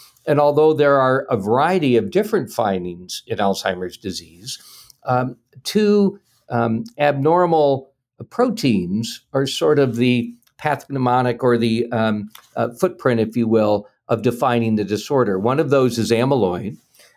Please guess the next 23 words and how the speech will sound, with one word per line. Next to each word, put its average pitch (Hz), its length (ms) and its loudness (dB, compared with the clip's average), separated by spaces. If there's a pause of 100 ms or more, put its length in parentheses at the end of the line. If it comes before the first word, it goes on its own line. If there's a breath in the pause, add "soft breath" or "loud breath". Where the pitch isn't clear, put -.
(120 soft breath)
Amyloid 131 420 2
is 120 140 -2
a 117 60 0
protein 120 640 -2
that 107 200 -2
sits - 400 -6 (100)
outside 147 680 -2
of 151 100 0
the 123 100 2
neurons. 98 840 -2
We 107 100 -8
call 110 200 -4
that 104 160 -4 (120)
sort 113 200 -6
of - 60 -12
extraneuronal, 120 920 0
if 95 140 -8
you 101 100 -4
will. 85 380 -14 (580 soft breath)
Uh, 123 320 0
and 156 220 0
then, 156 380 0
uh, 143 140 0